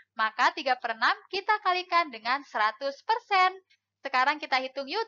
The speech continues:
tiga dikali seratus berapa nih, co-friends? Tepat sekali, tiga ratus.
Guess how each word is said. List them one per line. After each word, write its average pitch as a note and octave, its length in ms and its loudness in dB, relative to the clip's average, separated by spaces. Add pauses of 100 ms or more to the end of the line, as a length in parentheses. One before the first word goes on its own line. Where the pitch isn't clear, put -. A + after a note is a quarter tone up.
tiga C#4 160 0
dikali B3 320 -2
seratus B3+ 480 -2
berapa D#4+ 320 2
nih, A3 160 -10
co-friends? C4 880 -2 (480)
Tepat C4 560 2
sekali, B3+ 560 0
tiga C4+ 400 4
ratus. C#4 560 0